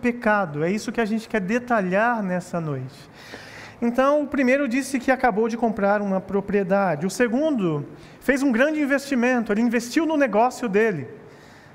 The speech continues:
Comprou uma junta de bois, ele precisava ver essa junta de bois.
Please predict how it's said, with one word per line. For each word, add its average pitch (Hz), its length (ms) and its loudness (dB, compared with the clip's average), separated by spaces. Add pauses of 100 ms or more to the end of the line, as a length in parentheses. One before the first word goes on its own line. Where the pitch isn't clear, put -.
(100)
Comprou 202 340 2
uma 254 160 2
junta 269 320 0
de 262 100 -2
bois, 226 360 2
ele 214 120 0
precisava 220 540 0
ver 226 280 0
essa 185 260 -2
junta 220 280 0
de 185 120 -4
bois. 196 480 -2